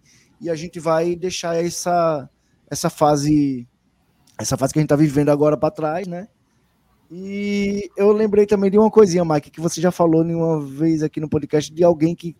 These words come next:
comentou isso, que é campeonato de pontos corridos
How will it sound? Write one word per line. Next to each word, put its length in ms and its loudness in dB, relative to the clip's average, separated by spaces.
comentou 420 0
isso, 300 -4
que 160 2
é 560 2
campeonato 680 4
de 80 -2
pontos 360 -4
corridos 840 -2